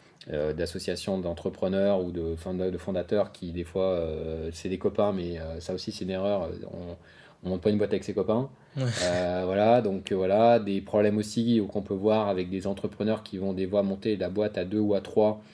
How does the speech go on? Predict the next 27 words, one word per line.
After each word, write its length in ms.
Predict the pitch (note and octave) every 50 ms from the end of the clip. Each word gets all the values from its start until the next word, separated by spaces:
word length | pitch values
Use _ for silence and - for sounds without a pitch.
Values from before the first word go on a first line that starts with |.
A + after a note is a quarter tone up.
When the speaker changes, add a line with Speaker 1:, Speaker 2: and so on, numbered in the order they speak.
| - - _ -
Speaker 1:
et 60 | F#2+
se 80 | - -
partager 420 | - G2 - - G2+ G2 G2 G#2
cinquante 400 | G2+ - G#2 G2 - G#2+ G#2 -
cinquante 540 | - G#2 G2 G2+ - G#2+ G#2+ G#2+ G#2 - -
ou 200 | G2 F#2+ F#2+ F#2+
un 140 | F2+ F#2 F#2+
tiers, 220 | F#2 - A2 F#2
un 60 | F#2+ F2+
tiers, 200 | - - F#2 F2+
un 60 | F2+
tiers. 360 | - - G#2+ A2 A#2+ B2+ B2 - - - - - - - - -
Ça 160 | - - G2
aussi, 200 | F#2+ G2 - A2
ça 140 | - - F#2
marche 240 | F#2 F2 - - -
pas. 340 | G#2+ G#2+ A#2 A#2 A#2 A2
Dans 220 | G2 F2 E2+ F2+ F2
des 160 | F2 F#2 F#2
projets 220 | - - A2 G#2+
entrepreneuriaux, 800 | G#2+ G#2 - G2+ F2+ - - G2 F#2 F2+ F#2 F#2+ G2+ G#2+ A2+ A#2
faut 180 | A2 - A2 F#2
qu'il 160 | - - G2
y 20 |
ait 40 | F#2+
un 20 |
leadership, 580 | F#2+ F#2 F#2+ F2+ - - - - A2+ A2+ - -